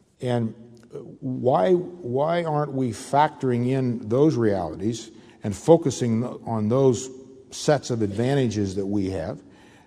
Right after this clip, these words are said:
Uh, our geography, our demography, our educational institutions, our astounding research and development capacity in this, in this, uh, in this country. I mean, there are, there are no other countries in the world that, uh, can touch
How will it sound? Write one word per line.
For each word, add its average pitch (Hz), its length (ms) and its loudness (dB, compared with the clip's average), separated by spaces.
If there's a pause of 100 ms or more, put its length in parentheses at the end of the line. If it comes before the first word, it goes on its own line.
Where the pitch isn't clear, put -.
Uh, 98 140 -8 (160)
our 113 140 -2
geography, 117 680 2
our 101 140 -4
demography, 117 880 0
our 95 120 -6
educational 113 680 -2
institutions, 113 600 -8
our 92 140 -8
astounding 120 720 -6
research 117 540 -6 (220)
and 104 140 -6
development 101 540 -6
capacity 120 600 -8 (380)
in 104 140 -6
this, 104 320 -8
in 104 120 -10
this, 101 300 -10
uh, 95 140 -10 (400)
in 104 120 -12
this 98 140 -8
country. 117 400 -8 (680)
I - 40 -16
mean, 117 380 -4
there 156 180 6
are, 156 160 6
there 131 220 -2
are 123 300 2
no 143 200 -2
other 131 200 0
countries 120 400 -4
in 110 80 -4
the 110 80 -4
world 127 520 2 (500)
that, 117 440 -6
uh, 113 100 -6
can 101 220 -6
touch - 420 -4